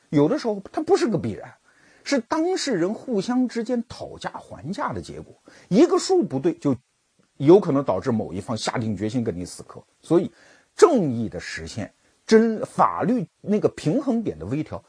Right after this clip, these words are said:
有时候它是一个偶然事件。啊，讲完这两个细节，你就可能明白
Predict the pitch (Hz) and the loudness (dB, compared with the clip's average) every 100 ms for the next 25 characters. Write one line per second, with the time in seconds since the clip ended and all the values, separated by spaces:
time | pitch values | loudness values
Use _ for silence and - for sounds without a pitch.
0 | - 190 165 277 233 - 277 311 - - | 4 6 6 0 -6 -8 -4 -2 -4 -4
1 | - - - _ - - 117 - - - | -2 -2 -6 _ -20 -14 -10 -8 -10 -12
2 | _ _ _ _ - 143 - - - _ | _ _ _ _ 0 2 2 -4 -20 _
3 | - 156 170 262 359 123 107 - 131 104 | 6 6 6 4 2 2 0 -4 -4 -2
4 | 117 135 123 135 120 107 104 98 107 | 0 2 2 0 0 -4 -2 -2 -2